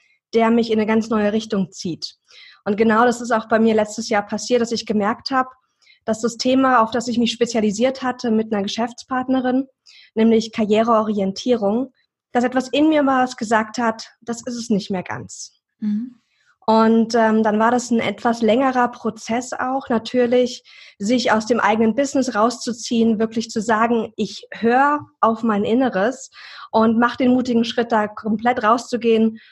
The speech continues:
Speaker 1: komplett neu zu starten in, in meiner Coaching-Richtung.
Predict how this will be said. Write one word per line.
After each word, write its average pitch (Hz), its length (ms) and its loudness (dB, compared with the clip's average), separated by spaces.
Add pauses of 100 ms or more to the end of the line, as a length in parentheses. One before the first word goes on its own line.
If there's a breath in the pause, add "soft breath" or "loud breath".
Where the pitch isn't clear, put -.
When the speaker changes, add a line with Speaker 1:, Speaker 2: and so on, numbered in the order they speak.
(120 loud breath)
Speaker 1:
komplett 226 480 2
neu 208 300 2
zu 254 200 -8
starten 226 800 -2
in, 214 380 2
in 208 160 0
meiner 202 200 2
Coaching-Richtung. 226 840 0